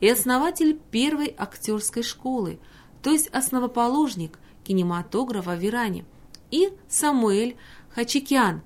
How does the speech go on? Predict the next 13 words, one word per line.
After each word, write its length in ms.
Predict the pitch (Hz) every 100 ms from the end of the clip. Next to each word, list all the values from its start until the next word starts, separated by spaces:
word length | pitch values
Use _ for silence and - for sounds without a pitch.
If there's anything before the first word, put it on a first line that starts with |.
| - -
со 160 | - 175
служебным 560 | 185 170 190 190 175 175
списком 640 | - 208 294 - 185 190
более 320 | 180 294 302
четырёх 500 | - 190 165 165 165 -
десятилетий. 800 | 185 180 160 - 160 151 - - - - - - - - - - -
Первую 320 | 254 262 302
студию 420 | - 302 233 190
дубляжа 440 | 175 175 196 190 190
в 100 | 175
Иране 340 | 240 349 311
основал 720 | - 214 214 233 262 330 311 -
Алекс 500 | 240 269 285 -